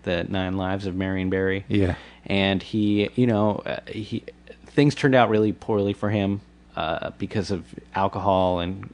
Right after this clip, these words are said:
Speaker 1: and
Speaker 2: Crack.
Speaker 1: crack. I think alcohol more than crack. I think you just start drinking it, and drinking is, like, the gateway to,
Speaker 2: Mm-hmm.
Speaker 1: like, lowering your inhibitions to do other things that are gonna be destructive.
Speaker 2: Right.
Speaker 1: So, uh, he just couldn't stop with that.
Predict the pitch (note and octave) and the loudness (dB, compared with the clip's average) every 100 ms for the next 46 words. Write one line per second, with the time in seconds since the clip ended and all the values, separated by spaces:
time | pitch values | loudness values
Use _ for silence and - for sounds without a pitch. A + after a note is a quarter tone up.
0 | - G2 F#2 F2+ G2 F#2+ - - - - | -4 -2 0 2 2 0 -4 -18 -20 -20
1 | - - - - - - E3+ C3+ C#3 B2 | -20 -20 -18 -20 -2 4 6 6 4 4
2 | B2 A#2 A2+ G#2+ G#2+ A2+ F#2 F2 F#2+ A#2 | 4 6 4 2 0 2 2 2 0 0
3 | G2+ A2+ G#2 G#2+ A2+ G2 G2+ F#2+ G2 F#2+ | 0 0 -2 -2 -2 0 0 0 0 0
4 | F#2 A2 A2 A#2 B2 A#2+ A2+ G#2 A2 G2+ | -2 -2 0 2 2 2 0 2 0 0
5 | G2+ - G#2+ E2+ G2 E2 - - - - | -2 2 0 0 -2 -2 -4 -12 -20 -2
6 | B2 A2 - G2 F#2+ A2 A2 G#2+ G#2 G#2 | 2 6 6 4 4 4 4 4 2 0
7 | G#2 G#2+ G2 - G#2 - G#2+ G#2+ G2 G2+ | -2 -2 0 0 -2 -2 0 2 2 2
8 | G2 - G#2 F#2+ F#2+ - G2 G2 G2 F#2 | 2 2 2 2 -2 -2 -2 0 0 -2
9 | - - F#2 - A#1 - - - - G#2+ | -4 -4 -4 -4 -6 -10 -18 -14 -8 -6
10 | F2+ - - - - - - G#2+ G2 F#2+ | -6 -8 -16 -20 -10 -4 0 2 4 2
11 | C2 F#2+ F#2 F2+ G#2+ G#2 - G2+ - G2 | 0 -2 -2 0 -2 0 0 0 0 -2
12 | F#2+ G2+ F#2 G2 F2+ | -2 -2 0 2 0